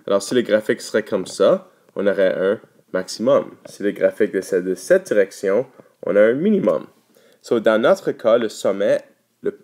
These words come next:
le sommet au, est au point zéro, zéro. Ok, l'axe de symétrie. Ok, well, le mot symétrie, vous avez déjà entendu ça comme,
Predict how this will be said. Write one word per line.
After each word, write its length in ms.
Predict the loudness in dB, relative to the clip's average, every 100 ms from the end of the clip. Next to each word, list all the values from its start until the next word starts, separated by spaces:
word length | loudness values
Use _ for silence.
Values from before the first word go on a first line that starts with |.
| _ -16
le 100 | -14
sommet 400 | -4 0 2 2
au, 140 | 0
est 260 | -2 -8 -6
au 80 | -6
point 360 | -2 0 0
zéro, 460 | 0 0 0 0 -6 -8 _ _ -20 _
zéro. 400 | -2 0 0 -4 _ _ _ _ _ _ _ _ -16 -16 _ _ _ _ _ _ _ -20 -20 -20 -20 -20 -20 -20 -20 _ -4
Ok, 320 | 2 4 4 -4 -6
l'axe 320 | -4 -4 -6
de 40 |
symétrie. 680 | -6 -2 0 0 -4 -8 -8 _ _ _
Ok, 120 | 0
well, 300 | 4 6 4 4
le 100 | 2
mot 220 | 4 0
symétrie, 760 | 0 0 0 0 -4 -6 -6 -4
vous 160 | 0
avez 140 | 0 2
déjà 180 | 2
entendu 340 | 2 0 -6 -6
ça 260 | 0 0
comme, 260 | 2 -2